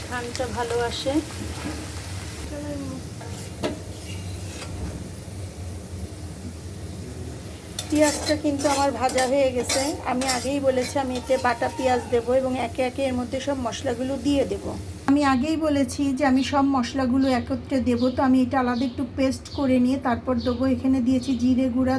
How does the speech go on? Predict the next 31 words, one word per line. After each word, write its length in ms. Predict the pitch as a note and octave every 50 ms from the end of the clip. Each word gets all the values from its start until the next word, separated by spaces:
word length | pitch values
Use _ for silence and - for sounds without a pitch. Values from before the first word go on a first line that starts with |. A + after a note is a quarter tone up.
| A#3 B3
ধনে 220 | A#3+ B3 B3 B3+ A#3
গুঁড়া, 200 | B3+ B3+ C4 C4 B3+ A#3+
হলুদ 240 | C4+ B3 B3 A#3+ - -
গুঁড়া, 160 | C4 B3+ C4 B3+ A#3+
ঝাল 160 | A#3+ A#3+ A#3+ B3 A#3
গুঁড়া, 200 | A#3+ A#3+ B3+ C4 C4
লবণ 340 | B3+ A#3+ A#3 A3+ B3+ C4 D4 - - - - - - - - - - A#3+
দেবো, 180 | B3 A#3+ B3 C#4 C4 B3
আদা 140 | A#3+ B3 B3+
রসুন 280 | C4 B3+ B3 - C#4+ C#4 C4+
বাটা 200 | C#4+ C4+ - D#4+ D#4+
আর 60 | D4 C4+
একটু 140 | A#3+ - C#4+ A#3+ A#3
পেঁয়াজ 240 | C#4+ C#4+ C4+ C4 A#3+ A#3+
বাটা 160 | B3 A#3+ C4+ B3+
দিয়ে 140 | A#3+ D#4+ D4+
আমি 80 | C#4 C4+ A#3+
এটাকে 220 | C4 B3 - - - -
পেস্ট 240 | - D#4 D#4 - - - - - -
তৈরি 240 | C#4+ C#4 A#3+ B3+ A#3+ -
করে 180 | B3+ A#3 A3 G#3+ G#3
নেব। 140 | G#3+ - - - G#3 - - - - - - - - - - - - - - - - - - - - - - - - - - - - -
সব 140 | D#4 D4 C#4+ D4 C#4+
মশলা 340 | D4 C4+ - - D4+ C#4 C#4 - C#4+
পেস্ট 220 | C#4 C4 - - - -
করে 180 | D4 C4+ C4+ C4 C4
নিয়েছি, 380 | B3+ B3 A#3 A3+ - - - B3+ D4 - - - - - - - - - - - - - - - - - - - - - - - - - - - - - - - - B3
মশলাটা 380 | B3+ B3 - - C4 B3+ - B3
এবার 140 | B3 B3 A#3+ -
দিয়ে 180 | B3+ C4+ C#4 C4+ C4
দেব, 140 | B3 A#3 A3